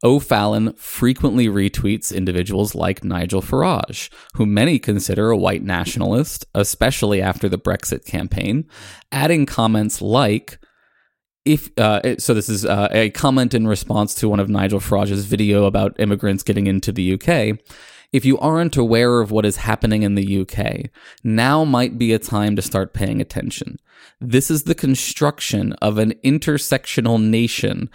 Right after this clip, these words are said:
for the purposes of diversity, inclusion, and equity,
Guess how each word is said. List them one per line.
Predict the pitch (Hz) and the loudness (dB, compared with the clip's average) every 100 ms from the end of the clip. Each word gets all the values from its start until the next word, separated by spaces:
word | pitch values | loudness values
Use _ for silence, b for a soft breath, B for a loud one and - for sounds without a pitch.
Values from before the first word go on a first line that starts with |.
| B B | B B
for | - | -2
the | 110 | -2
purposes | 107 - - - 156 - 147 139 | 0 0 0 0 -2 0 0 0
of | - 107 101 | 0 -2 0
diversity, | 90 92 107 117 - 127 127 - | -4 0 0 0 0 0 0 0
inclusion, | 104 98 - 147 156 151 156 151 117 | -2 -4 -2 0 0 2 0 0 0
and | 123 - | -2 0
equity, | 147 - 120 104 - | -4 -2 -2 -2 -4